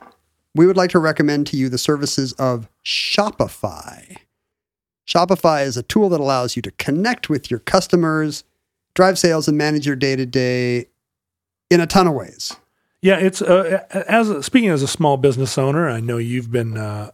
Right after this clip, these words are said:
Speaker 2: you're, you're a sole proprietor of your enormous
Speaker 1: My media empire.
Speaker 2: media empire. Uh, it's tough to, to get all your ducks in a row. You're selling stuff, you're charging people stuff, you're marketing for stuff, you're, you know, all that.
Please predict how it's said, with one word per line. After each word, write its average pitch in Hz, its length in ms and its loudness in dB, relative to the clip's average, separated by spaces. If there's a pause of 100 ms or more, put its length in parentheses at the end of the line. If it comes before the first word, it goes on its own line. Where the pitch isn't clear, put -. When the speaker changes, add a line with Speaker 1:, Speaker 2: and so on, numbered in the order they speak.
Speaker 2:
you're, 135 280 -4
you're 135 200 0
a 104 40 -6
sole 117 200 -4
proprietor 120 640 -2 (460)
of 120 160 -4
your 127 300 0
enormous 113 960 -8 (340)
Speaker 1:
My 117 140 -2
media 117 320 -4
empire. 117 340 -4
Speaker 2:
media 120 320 -4
empire. 113 500 -8 (460)
Uh, 160 220 0
it's 196 240 -2
tough 277 300 0
to, 175 500 2 (100)
to 160 160 2
get 160 300 2
all 147 100 4
your 139 80 0
ducks 135 240 0
in 135 80 0
a 123 60 -2
row. 120 220 0
You're 104 160 -6
selling 175 400 2
stuff, 165 520 0
you're 117 140 -4
charging 165 520 2
people 165 280 -2
stuff, 160 360 0
you're 113 120 -8
marketing 165 520 2
for 160 160 -2
stuff, 175 460 0
you're, 131 280 -2 (480)
you 170 80 2
know, 165 140 2
all 180 160 2
that. 196 280 0